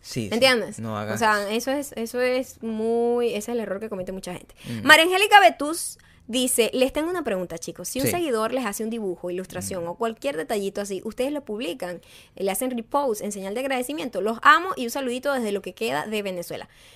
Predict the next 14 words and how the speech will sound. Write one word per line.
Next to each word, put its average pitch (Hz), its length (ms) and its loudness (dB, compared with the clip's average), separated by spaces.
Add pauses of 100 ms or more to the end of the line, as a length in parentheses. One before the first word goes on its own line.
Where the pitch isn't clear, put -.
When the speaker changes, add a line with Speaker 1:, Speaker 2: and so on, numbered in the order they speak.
(220)
Speaker 2:
Eh, 202 260 -2
Speaker 1:
No - 20 -4
Speaker 2:
muchísimos 233 460 -2
Speaker 1:
sé. 294 40 0
Speaker 2:
besitos 262 440 -2
para 233 200 -4
ti, 254 160 -6
María 254 180 -2
Angélica. 254 600 -4 (280)
Si - 200 2
el 233 280 2
dibujo 226 380 -2
me 330 140 0
gusta, 220 420 -2